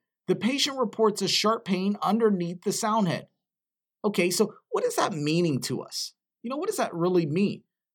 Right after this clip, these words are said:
Well, is there supposed to be pain underneath the sound head? Hex no, that's not correct. Um, and so typically what's going on is we're usually, like, burning the patient with the ultrasound because it's too hot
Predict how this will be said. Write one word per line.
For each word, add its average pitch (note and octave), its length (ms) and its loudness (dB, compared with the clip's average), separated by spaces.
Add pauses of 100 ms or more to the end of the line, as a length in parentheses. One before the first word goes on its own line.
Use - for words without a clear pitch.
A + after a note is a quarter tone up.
(100)
Well, F#3+ 420 6
is D#3+ 140 0
there E3+ 100 0
supposed G#3 280 4
to A3+ 40 -10
be A3 120 0
pain G#3 320 4
underneath G3 320 2
the E3 100 -2
sound G3+ 320 2
head? A#3 220 0 (340)
Hex - 340 -4
no, - 320 -4
that's D#3+ 220 -6
not E3 200 0
correct. A2+ 460 -6 (440)
Um, G#3 280 4
and G3+ 140 4
so G#3 180 8
typically G#3 540 0
what's F3 220 0
going E3 320 0
on D#3+ 240 4
is C#3 140 0
we're D3+ 140 2
usually, D3+ 380 0
like, A2 240 0
burning D#3 460 2
the D#3 100 0
patient D#3 540 0
with D#3 140 -2
the D#3+ 60 0
ultrasound D3 680 2
because A2 260 -4
it's G#2 160 -6
too - 260 -2
hot C#3 380 8